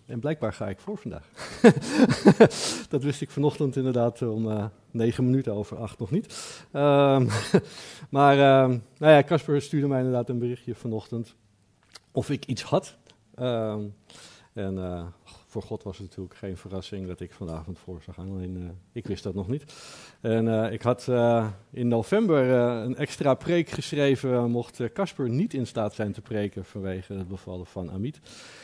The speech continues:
Eh, dus die lag, eh, netjes, eh, klaar op de plank.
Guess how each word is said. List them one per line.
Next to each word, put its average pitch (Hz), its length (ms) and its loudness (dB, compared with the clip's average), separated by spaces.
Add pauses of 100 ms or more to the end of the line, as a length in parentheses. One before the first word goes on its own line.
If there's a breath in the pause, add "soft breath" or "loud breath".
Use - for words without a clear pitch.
(140)
Eh, 110 280 -6
dus 104 160 -12
die 113 140 -6
lag, 104 280 -6
eh, 95 200 -8
netjes, - 460 -12
eh, 82 100 -12
klaar 98 300 -8
op 92 160 -16
de - 60 -20
plank. - 360 -14